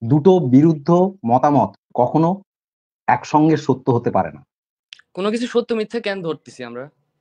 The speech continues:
Speaker 1: বা ভরের নিত্যতা সূত্র তো স-, সত্য আপনি প্রমাণ পাচ্ছেন।
Speaker 2: না, আমরা just এটা আমাদের হিউম্যান মাইন্ড থেকে ভাবলে হয়তো বা স্বাভাবিক দেখাবে না।
Speaker 1: না, বিজ্ঞান তো আর হিউম্যান মাইন্ড দিয়ে তো রেফারেন্স দেয় না,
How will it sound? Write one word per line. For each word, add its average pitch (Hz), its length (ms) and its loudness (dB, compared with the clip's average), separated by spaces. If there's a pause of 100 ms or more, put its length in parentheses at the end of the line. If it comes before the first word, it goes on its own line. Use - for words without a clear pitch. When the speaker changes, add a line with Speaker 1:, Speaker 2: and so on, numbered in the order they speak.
(1040)
Speaker 1:
বা 131 80 2
ভরের 139 300 2
নিত্যতা 180 360 2
সূত্র 185 260 0
তো 175 160 0
স-, 160 360 -4
সত্য 185 240 2
আপনি 180 200 2
প্রমাণ 202 320 4
পাচ্ছেন। 95 340 -4 (960)
Speaker 2:
না, 170 200 0
আমরা 170 180 -4
just 208 260 -10
এটা 220 100 -4
আমাদের 226 200 -6
হিউম্যান 185 280 -10
মাইন্ড 208 200 -12
থেকে 208 140 -10
ভাবলে 196 220 -10
হয়তো 185 220 -14
বা 160 360 -8
স্বাভাবিক 143 360 -18
দেখাবে 117 260 -8
না। 117 120 -12 (340)
Speaker 1:
না, 139 180 4
বিজ্ঞান 139 400 4
তো 180 80 4
আর 165 100 4
হিউম্যান 160 320 4
মাইন্ড 156 480 4
দিয়ে 170 220 4
তো 165 440 2
রেফারেন্স 151 340 2
দেয় 131 200 2
না, 80 160 -8